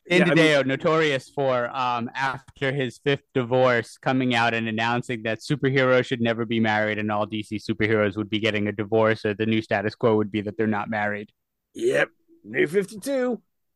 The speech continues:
Speaker 2: Let's take the single most substantive change to the Superman mythos in fifty years and throw it out. And then we learned that, oh, right, Superman is more interesting with Lois.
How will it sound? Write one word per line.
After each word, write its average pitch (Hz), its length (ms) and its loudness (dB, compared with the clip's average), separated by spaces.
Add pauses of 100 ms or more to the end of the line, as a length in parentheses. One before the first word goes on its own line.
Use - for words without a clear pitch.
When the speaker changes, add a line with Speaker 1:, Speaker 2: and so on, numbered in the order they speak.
(140)
Speaker 2:
Let's - 540 -2 (160)
take 180 260 2 (100)
the 147 320 2
single 185 340 2
most 170 260 -2
substantive 175 540 -2
change 175 320 -2
to - 60 -14
the 151 60 -10
Superman 170 480 -2
mythos 165 560 0
in 139 440 -4 (260)
fifty 165 400 -4
years 170 920 2
and 120 300 -2 (260)
throw 123 340 2
it 202 60 4
out. 269 340 2 (1160)
And 139 200 -10 (120)
then 180 340 0
we 208 140 -2
learned 185 400 2
that, 175 160 0
oh, 208 120 -2
right, 247 340 -4
Superman 143 500 -6
is 139 100 -6
more 147 220 -2
interesting 139 640 -4
with 120 240 0
Lois. - 440 -14